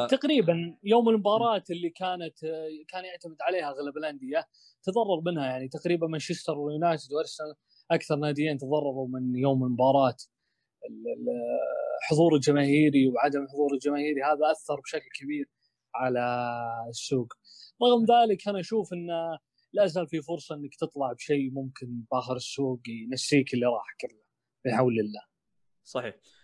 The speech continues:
Speaker 2: آه، أيضا تكلمت أنت عن الخيارات ال-، الأخرى ممكن أرسنال يتوجه لها. في، آه، سمعنا كلام ال-، في الأيام الماضية عن جورجينهو، وأيضا في كلام كان عن سوماري. آه، فجورجينيو ممكن يكون هو البلان بي تتوقع العوار أو م-، أو مثلا لبارتي؟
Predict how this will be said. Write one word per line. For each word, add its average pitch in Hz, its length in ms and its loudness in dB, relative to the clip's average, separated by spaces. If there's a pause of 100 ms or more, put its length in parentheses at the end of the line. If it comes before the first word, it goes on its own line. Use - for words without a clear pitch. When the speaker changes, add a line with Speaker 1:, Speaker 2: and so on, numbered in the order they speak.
(180)
Speaker 2:
آه، 117 520 0
أيضا 175 220 4
تكلمت 147 380 -4
أنت 123 120 -6
عن 120 160 -2
الخيارات 123 560 -2
ال-، 110 200 -6
الأخرى 110 460 -4
ممكن 117 300 -4
أرسنال 117 280 -4
يتوجه 113 400 -6
لها. 110 120 -4
في، 120 400 -4
آه، 110 100 -2
سمعنا 123 340 -2
كلام 123 340 0
ال-، 113 400 -2
في - 60 -16
الأيام 120 240 2
الماضية 120 320 0
عن 107 120 -4
جورجينهو، 143 600 -6 (440)
وأيضا 123 300 2
في 117 140 -6
كلام 123 320 0
كان 117 180 -2
عن 107 140 -2
سوماري. 131 640 0 (600)
آه، 107 600 -2
فجورجينيو 120 880 2
ممكن 165 260 -2
يكون 139 220 -2
هو 139 140 2
البلان 120 360 0
بي 139 100 -2
تتوقع 127 440 -4
العوار 110 480 0
أو 117 120 0
م-، 117 80 -2
أو 117 220 0
مثلا 120 240 -4
لبارتي؟ 123 560 0